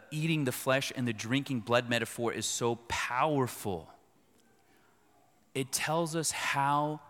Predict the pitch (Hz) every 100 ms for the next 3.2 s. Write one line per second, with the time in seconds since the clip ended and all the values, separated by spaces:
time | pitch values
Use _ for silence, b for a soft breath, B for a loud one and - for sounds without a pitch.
0 | - 117 - - 131 131 - 131 123 -
1 | - - - 101 127 107 104 113 110 -
2 | - - - 98 98 101 80 - - -
3 | -